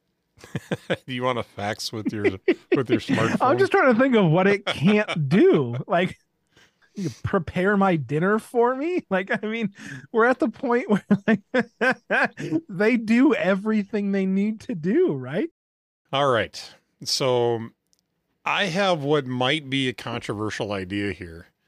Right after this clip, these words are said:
Speaker 1: I am really all in for our smartphones, our iPhones in particular, to be able to sideload apps.
Speaker 2: Ah, okay. That's a good one.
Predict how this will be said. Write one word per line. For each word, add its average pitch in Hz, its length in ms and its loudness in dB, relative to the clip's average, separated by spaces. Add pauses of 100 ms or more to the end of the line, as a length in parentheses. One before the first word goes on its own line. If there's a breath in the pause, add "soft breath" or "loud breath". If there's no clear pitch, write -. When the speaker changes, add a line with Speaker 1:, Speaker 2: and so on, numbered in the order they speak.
(800)
Speaker 1:
I 170 420 -2
am 143 480 0
really 123 760 2 (720 soft breath)
all 139 380 2
in 120 560 -4
for 104 840 -2 (580)
our 123 160 0
smartphones, 117 1000 -2
our 131 300 -2 (100)
iPhones 107 720 -4
in 135 140 -6
particular, 101 720 -6 (460 soft breath)
to 120 100 -10
be 127 120 2
able 135 180 0
to 110 60 -2
sideload 113 720 0
apps. - 560 -10 (1040)
Speaker 2:
Ah, 190 460 -2
okay. 127 440 -6
That's 135 180 -6
a 147 60 -2
good 117 140 -6
one. 92 200 -12